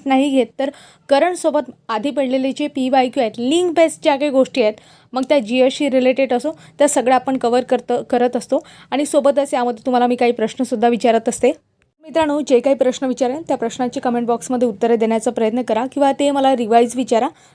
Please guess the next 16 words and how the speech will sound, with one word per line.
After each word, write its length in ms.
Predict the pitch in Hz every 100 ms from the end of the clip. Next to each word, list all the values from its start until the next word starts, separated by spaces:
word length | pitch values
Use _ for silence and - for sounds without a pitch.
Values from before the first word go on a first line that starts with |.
| -
तर 60 | -
तुम्हाला 280 | 254 240
प्रश्नाची 420 | 254 240 254 233 240
उत्तरे 300 | 196 233 311
मिळून 260 | 285 240
जातील. 400 | 208 180 - 196 - - - -
प्रश्न 260 | 240 240 269
विचारणे 300 | 262 240 233
गरजेचे 400 | 214 190 220 240
असते, 200 | 233 269
कारण 280 | 247 226
त्याने 300 | 220 220 220
काय 160 | 247 247
होते, 180 | 196 214
एक 160 | 240
कम्युनिकेशन, 560 | 254 247 247 262 247